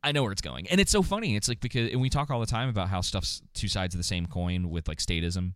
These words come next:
Um, it's like you have the left and the right, and there's a lot of things that they don't agree with morally or ideologically or, uh, philosophically, whatever the case may be. But at the end of the day, what it really comes down to with both those groups is it's like,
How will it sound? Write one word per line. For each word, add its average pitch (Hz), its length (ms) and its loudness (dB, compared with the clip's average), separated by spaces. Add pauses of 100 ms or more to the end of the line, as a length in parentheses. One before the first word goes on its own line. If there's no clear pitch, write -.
(600)
Um, 82 400 -12
it's 98 200 -10
like 90 140 -6
you 92 40 -2
have 85 80 -2
the 90 60 -6
left 92 160 0
and 92 80 0
the 90 60 0
right, 101 300 -2 (360)
and 92 100 -6
there's 90 120 -2
a 92 40 -2
lot 87 380 2
of 92 60 6
things 90 600 2
that 85 300 0
they 90 340 2 (160)
don't 87 320 4
agree 85 380 4
with 82 420 2
morally 80 720 4
or 76 220 2
ideologically 76 840 4
or, 76 200 2 (300)
uh, 76 360 -8
philosophically, 78 640 2
whatever 80 220 6
the 71 60 0
case 76 220 0
may 73 80 0
be. 73 240 2 (440)
But 104 120 10
at 98 80 2
the 104 140 6
end 110 100 8
of 98 60 2
the 101 80 6
day, 101 300 4
what 95 220 -2
it 90 100 -2
really 98 260 -2
comes 104 200 0
down 95 280 0
to 95 140 0
with 90 120 -2
both 92 240 2
those 95 240 0
groups 95 400 -2
is 92 160 -2
it's 87 160 -6
like, 85 300 -4